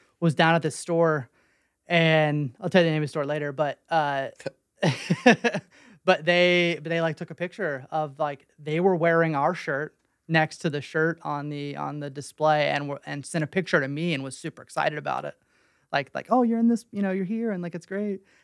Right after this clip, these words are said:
And then, uh, and then I was like, "That's not us." <laughs> And then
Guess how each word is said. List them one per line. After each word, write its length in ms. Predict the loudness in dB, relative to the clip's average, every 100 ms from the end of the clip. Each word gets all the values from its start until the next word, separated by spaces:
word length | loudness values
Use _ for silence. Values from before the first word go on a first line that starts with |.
| _
And 220 | 2 4 6
then, 320 | 6 6 4
uh, 440 | 4 2 0 -4 -8 _ _
and 200 | -12 -10
then 100 | -6
I 40 | -6
was 80 |
like, 140 | -8 -10
"That's 260 | -10 -8
not 340 | -6 -4 -4 -6
us." 480 | -6 -6 -6 -10 -10
<laughs> 40 | -10 -8 -2 0 0 0 2 4 4
And 120 | 0 -6
then 180 | -4 -10